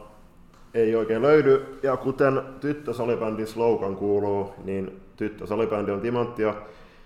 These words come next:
ja omalta osaltaan halutaan olla tuomassa esille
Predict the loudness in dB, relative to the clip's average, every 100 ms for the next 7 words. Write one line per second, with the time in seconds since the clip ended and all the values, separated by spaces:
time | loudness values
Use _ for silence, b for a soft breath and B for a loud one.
0 | B B -4 -2 0 2 0 0 -2 -2
1 | -2 0 -2 0 2 2 0 0 -2 -6
2 | -12 -18 -2 0 0 -2 -4 -6 -2 -2
3 | 0 -2 0 0